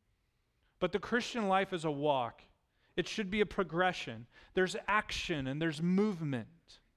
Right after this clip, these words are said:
And it either pleases the Lord or it doesn't. But it's helpful to picture us walking to understand what it means to be filled. First of all, the first thing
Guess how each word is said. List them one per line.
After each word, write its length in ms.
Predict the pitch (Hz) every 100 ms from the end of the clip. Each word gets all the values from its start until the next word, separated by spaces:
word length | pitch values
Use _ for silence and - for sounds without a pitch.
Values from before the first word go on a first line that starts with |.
| _ _ _ _ _ _ -
And 100 | 156
it 60 | 190
either 220 | 208 196
pleases 600 | - - 226 233 202 170
the 80 | 180
Lord 300 | 170 175 170
or 120 | 143
it 140 | 127
doesn't. 340 | 135 139 123 101 _ _ _ _ _ _ _ _ _ _ _ - -
But 100 | -
it's 120 | 190 -
helpful 720 | - 233 254 - 196 165 170
to 120 | -
picture 360 | 170 208 - 190
us 200 | 160 -
walking 680 | 160 175 202 214 165 135 139 - -
to 80 | -
understand 420 | 185 185 - 214
what 80 | 208
it 60 | 185
means 280 | 185 185 -
to 100 | 165
be 200 | 139 151
filled. 600 | - - 190 156 120 117
First 380 | - 240 247 -
of 120 | 113
all, 400 | 104 123 156 _ _ _ _ _ _ _ _ _ _ _ _ -
the 80 | 160
first 520 | - 226 247 - -
thing 420 | 147 135 160 180